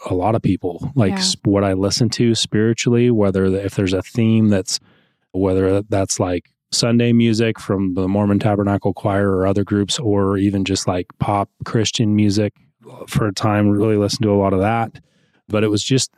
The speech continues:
Speaker 1: a lot of times that kind of, those types of actions and, and surrounding yourself with spiritually uplifting things, it changes things. It, it really does. And it changes the way you think and, and how you're engaging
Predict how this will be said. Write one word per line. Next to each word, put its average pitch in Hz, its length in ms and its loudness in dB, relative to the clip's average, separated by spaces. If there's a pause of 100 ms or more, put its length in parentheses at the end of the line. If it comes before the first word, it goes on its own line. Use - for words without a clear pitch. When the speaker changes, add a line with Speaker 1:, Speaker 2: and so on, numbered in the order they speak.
(400)
Speaker 1:
a 123 100 -4
lot 117 220 0
of 147 100 -2
times 110 360 -2
that 101 320 -2
kind 107 220 2
of, 95 160 -2 (180)
those 110 240 0
types - 360 -2
of 95 120 -2
actions 98 520 -2
and, 98 260 -2
and 101 200 0
surrounding 117 580 0
yourself 101 600 0
with 92 160 -2
spiritually 110 600 0
uplifting 95 480 -2
things, 101 540 -2 (640)
it 110 120 -2
changes 123 580 0
things. 95 300 -10
It, 104 120 0
it 107 140 0
really 113 300 2
does. 95 440 -4
And 101 100 -6
it 95 80 -6
changes 104 360 0
the 110 60 -2
way 101 100 2
you 95 120 0
think 127 380 0
and, 101 180 0 (100)
and 98 140 -2
how 110 200 -4
you're 101 200 2
engaging 95 800 -2